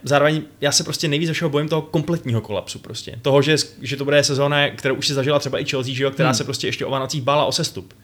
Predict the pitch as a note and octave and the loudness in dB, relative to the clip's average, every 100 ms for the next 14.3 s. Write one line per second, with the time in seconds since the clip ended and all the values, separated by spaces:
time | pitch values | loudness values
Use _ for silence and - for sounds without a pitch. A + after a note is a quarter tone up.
0 | - C#3+ B2+ G#2+ - - B2 A#2+ A#2 - | -8 -4 -4 -6 -8 0 2 2 0 -8
1 | - - _ - D3+ D#3+ D#3 D3 E3 D#3 | -20 -20 _ 0 2 2 -2 -4 -4 -4
2 | D3 D#3 D#3 D3 C#3+ - - - D#3 D#3 | -2 2 4 2 0 -6 -20 -12 -6 -4
3 | E3+ - - D3+ D#3 D3+ D#3+ E3 E3 D#3+ | -4 -4 -6 -6 -8 -8 -6 -4 -4 -4
4 | - - _ _ _ _ - D3+ D#3 F3+ | -10 -20 _ _ _ _ -8 0 4 4
5 | D#3 F#3 F3 - F3 F3 B2+ A#2+ B2 C3+ | 6 4 4 2 0 -2 -2 -2 -4 -4
6 | D3 D3 C#3+ C#3+ D3+ D3+ B2+ B2+ B2+ C3 | -4 -4 -8 -8 -6 -4 -2 -2 -4 -8
7 | - - - B2+ C#3 C#3 C3+ C#3 C#3 - | -12 -12 -6 -4 0 -2 0 -2 -4 -4
8 | E3 C#3 D3+ C3+ B2+ C3 F#2+ F2+ - - | 0 2 4 4 2 -2 -6 -10 -16 -20
9 | - - - - - - - _ - _ | -20 -20 -20 -20 -20 -20 -20 _ -20 _
10 | - C#3+ C#3+ - - D3+ D3 C3 A2+ F2 | 2 4 4 2 -8 -6 -4 -2 -4 -4
11 | A2 A#2+ A#2+ D3+ D3 C#3 C#3 C3 C3+ C3 | -6 -4 -2 0 4 6 4 2 0 2
12 | C3 B2+ C#3 C#3 C3+ D3 C3 A#2 C3 - | -2 -6 -6 -2 -2 -2 -4 -8 -6 -4
13 | C#3 D3 C#3+ - - - C3 D3 C#3+ B2 | -2 0 -2 -6 -2 2 2 4 0 0
14 | C3 F3 - | -2 -4 -8